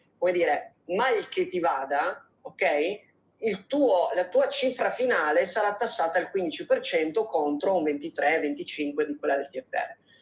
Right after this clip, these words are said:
Ma io aggiungo, e torno al valore del tempo,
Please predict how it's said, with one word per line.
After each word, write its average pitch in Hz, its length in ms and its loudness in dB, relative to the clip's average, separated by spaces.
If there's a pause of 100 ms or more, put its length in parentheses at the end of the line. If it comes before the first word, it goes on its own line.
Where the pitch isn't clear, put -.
(260)
Ma 214 100 0
io 302 160 2
aggiungo, 180 480 0
e 147 80 -2
torno 196 260 2
al 160 140 2
valore 160 340 2
del 151 240 -2
tempo, - 560 -6